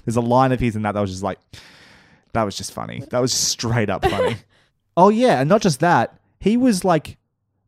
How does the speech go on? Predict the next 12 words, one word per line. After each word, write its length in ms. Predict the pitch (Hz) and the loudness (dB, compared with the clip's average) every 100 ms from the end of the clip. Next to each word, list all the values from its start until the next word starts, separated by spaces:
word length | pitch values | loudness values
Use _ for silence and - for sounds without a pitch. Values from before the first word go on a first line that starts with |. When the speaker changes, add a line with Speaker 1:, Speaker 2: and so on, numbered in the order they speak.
| _ | _
Speaker 1:
acting, 560 | 131 185 - 127 80 95 _ _ _ _ _ _ _ _ - | -4 -4 -2 -2 -2 -8 _ _ _ _ _ _ _ _ -4
and, 140 | 147 | -2
like, 340 | 151 147 143 - _ _ _ | 0 0 -2 -12 _ _ _
he 60 | 143 | -4
was 100 | 156 | -4
kinda, 360 | - 190 208 | -4 0 0
like, 240 | 196 180 - | 2 0 -2
acting, 440 | 135 180 - 113 196 | -8 -8 -8 -8 -4
Speaker 2:
He 120 | 233 | -4
was, 120 | 233 | -2
Speaker 1:
acting. 300 | 87 104 - | -4 -10 -8
Speaker 2:
yeah, 240 | 226 240 | -6 -4